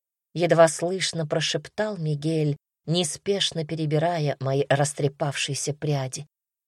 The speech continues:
Я не хотел, чтобы ты принимала эту судьбу. Боялся, что меч навредит тебе. Думал, моих сил хватит, чтобы самостоятельно разделаться со змеем и не допустить повторения трагедии.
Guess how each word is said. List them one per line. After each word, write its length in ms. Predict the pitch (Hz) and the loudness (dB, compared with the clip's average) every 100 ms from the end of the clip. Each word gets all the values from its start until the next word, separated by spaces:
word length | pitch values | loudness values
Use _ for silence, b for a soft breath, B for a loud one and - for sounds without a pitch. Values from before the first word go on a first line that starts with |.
| - | -4
Я 180 | 147 | 2
не 140 | 147 151 | 2 2
хотел, 600 | - 147 - 160 147 123 | 0 -4 -4 -2 -2 -2
чтобы 380 | - - 123 131 | -6 -6 -4 -4
ты 160 | 139 | -4
принимала 680 | - 139 139 143 151 135 123 | -2 -2 0 0 0 0 -2
эту 240 | 127 131 139 | -4 -4 -6
судьбу. 560 | - 147 139 151 135 - _ _ _ - | -6 -8 -6 -4 -6 -10 _ _ _ 0
Боялся, 680 | 165 175 170 170 147 - 143 | 8 8 8 4 4 0 -2
что 220 | - 165 | 0 0
меч 340 | 160 160 - | 0 0 -2
навредит 600 | 170 151 160 151 180 151 | -2 0 0 -2 -6 -8
тебе. 440 | - 135 135 143 - _ _ _ _ _ _ | -8 -6 -6 -10 -16 _ _ _ _ _ _
Думал, 600 | 151 190 214 175 160 151 147 _ _ | 2 4 2 2 2 2 0 _ _
моих 540 | 170 175 180 202 151 | 4 4 6 2 2
сил 320 | - - 165 147 | -4 -2 -2 -2
хватит, 520 | - 170 165 151 143 | -2 -2 -2 -4 -4
чтобы 360 | - 165 151 | -4 -4 -4
самостоятельно 960 | 151 156 151 143 160 156 180 165 135 135 | -4 -2 -2 -2 -2 -2 -4 -6 -2 4
разделаться 600 | 135 135 143 147 147 156 | 4 4 2 4 2 0
со 220 | - 147 | 2 2
змеем 520 | 127 143 175 156 147 135 _ _ _ | 4 0 2 4 2 0 _ _ _
и 80 | 151 | 2
не 180 | 147 151 | 4 2
допустить 880 | 156 151 160 147 - 190 156 - - | 0 -2 -4 -4 -6 -6 -6 -6 -8
повторения 760 | 123 - 135 139 143 127 135 | -8 -6 -4 -2 -2 -2 -4
трагедии. 800 | - 139 143 156 139 - 135 - | -2 -4 -2 -4 -6 -8 -12 -16